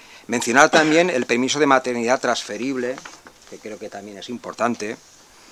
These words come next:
Este permiso de maternidad permite a las mujeres disponer de dieciséis semanas de baja remunerada. De estas dieciséis semanas, las seis primeras son obligatorias, mientras que las diez siguientes se pueden transferir al padre.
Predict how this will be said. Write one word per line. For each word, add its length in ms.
Este 220
permiso 320
de 80
maternidad 420
permite 360
a 40
las 120
mujeres 340
disponer 420
de 120
dieciséis 440
semanas 420
de 100
baja 520
remunerada. 800
De 120
estas 280
dieciséis 440
semanas, 540
las 300
seis 360
primeras 600
son 300
obligatorias, 680
mientras 400
que 160
las 200
diez 180
siguientes 560
se 180
pueden 240
transferir 560
al 140
padre. 580